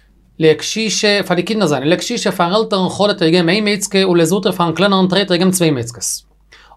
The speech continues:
אמר לו לדביסו, רענדיגט עס און זאגט ער פאר זיין ווייב.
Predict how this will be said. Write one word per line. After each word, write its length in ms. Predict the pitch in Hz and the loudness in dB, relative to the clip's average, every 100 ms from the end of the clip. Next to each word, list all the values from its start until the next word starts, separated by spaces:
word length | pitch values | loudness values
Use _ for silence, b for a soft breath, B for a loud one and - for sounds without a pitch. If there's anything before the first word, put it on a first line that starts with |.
| - | 0
אמר 320 | 233 220 202 | 2 2 2
לו 160 | 190 | 2
לדביסו, 540 | 180 165 147 208 185 160 | 2 2 0 -2 -2 0
רענדיגט 380 | 151 180 160 180 | 0 -2 -2 -2
עס 120 | 180 | -2
און 80 | 127 | -2
זאגט 220 | 160 160 | -2 -2
ער 60 | |
פאר 120 | 135 120 | -4 -4
זיין 140 | 117 | -2
ווייב. 260 | 151 117 | -2 -4